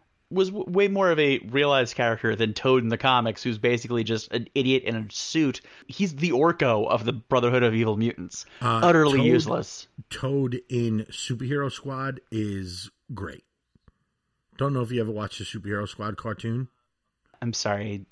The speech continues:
Speaker 1: Who do you think you're talking to right
Speaker 2: I'm
Speaker 1: now?
Speaker 2: sorry. I just, I didn't know.
Speaker 1: <laughs> I, I just
Speaker 2: Great.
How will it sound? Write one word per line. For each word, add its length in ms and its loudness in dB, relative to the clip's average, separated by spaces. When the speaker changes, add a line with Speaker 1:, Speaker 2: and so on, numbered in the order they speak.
Speaker 1:
Who 180 -10
do 80 -6
you 100 -6
think 180 -8
you're 80 -8
talking 320 -8
to 140 -10
right 140 -6
Speaker 2:
I'm 80 -2
Speaker 1:
now? 60 -6
Speaker 2:
sorry. 300 -10
I 120 0
just, 380 -10
I 160 -4
didn't 340 -6
know. 60 -10
Speaker 1:
<laughs> 440 -20
I, 60 -4
I 220 -12
just 140 -14
Speaker 2:
Great. 320 -4